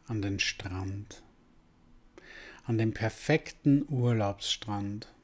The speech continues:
Dorthin, wo du dich absolut entspannen kannst.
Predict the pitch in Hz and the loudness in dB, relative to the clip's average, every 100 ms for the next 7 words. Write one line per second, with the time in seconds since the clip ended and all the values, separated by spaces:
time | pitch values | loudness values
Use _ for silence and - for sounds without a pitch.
0 | - - - - - _ _ _ _ _ | -20 -20 -20 -20 -20 _ _ _ _ _
1 | _ _ - _ _ _ _ _ _ - | _ _ -20 _ _ _ _ _ _ -20
2 | - - - - - - _ _ _ _ | -20 -20 -20 -20 -20 -20 _ _ _ _
3 | _ - 107 107 - 123 123 117 110 110 | _ -4 -2 -2 0 6 6 6 2 0
4 | 104 104 - - - - 113 117 117 110 | -2 -4 -6 -10 -4 2 4 4 0 -2
5 | 113 - 107 101 101 98 107 98 95 - | -2 -4 -4 -2 -2 -4 -4 -4 -4 -8
6 | - - | -16 -20